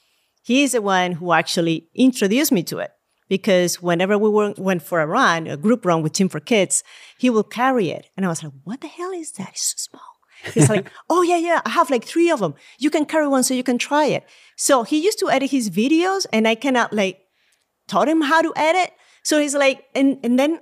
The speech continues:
it became my thing. "Now I'm gonna get my own little camera." And that's how I started, you know, filming myself with, with the D J I Osmo Pocket. So I owe my, my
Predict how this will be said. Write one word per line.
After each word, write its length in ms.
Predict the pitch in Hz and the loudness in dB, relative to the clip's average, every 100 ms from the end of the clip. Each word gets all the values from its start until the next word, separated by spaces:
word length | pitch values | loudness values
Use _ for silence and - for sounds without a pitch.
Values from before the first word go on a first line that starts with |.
| _ | _
it 140 | - 269 | -2 0
became 300 | 269 311 311 | 0 2 2
my 120 | 277 | 2
thing. 320 | - 156 170 | -2 -6 -2
"Now 160 | 202 202 | 2 2
I'm 80 | 208 | 2
gonna 160 | 320 | 0
get 180 | 311 269 | 0 0
my 200 | 202 190 | 0 -2
own 140 | 202 202 | -2 -4
little 180 | 190 | -6
camera." 420 | 180 262 320 196 170 | -4 -2 0 0 -2
And 160 | 196 196 | 0 0
that's 160 | 190 | 0
how 160 | - 208 | 0 0
I 80 | 190 | 0
started, 500 | - 196 180 170 - _ _ | -2 -2 -2 -2 -6 _ _
you 160 | 208 | -2
know, 240 | 185 160 - _ _ _ | 0 -2 -10 _ _ _
filming 320 | - 330 302 | -2 0 2
myself 440 | 190 151 - - 156 | 0 0 -2 -4 -2
with, 200 | 175 139 - | -2 -2 -4
with 120 | 180 | -2
the 60 | 165 | 0
D 160 | 180 | 0
J 120 | 170 | 2
I 140 | 165 - | 2 2
Osmo 280 | - 160 151 | -2 -6 -8
Pocket. 360 | 156 - - _ _ - - | -8 -8 -14 _ _ -20 -16
So 460 | - 202 190 175 - | -4 2 2 2 -2
I 140 | - 226 | -2 -2
owe 160 | 214 220 | 0 0
my, 560 | 202 175 170 165 160 147 _ | 0 0 0 -2 -4 -8 _
my 360 | 190 170 160 | 0 0 0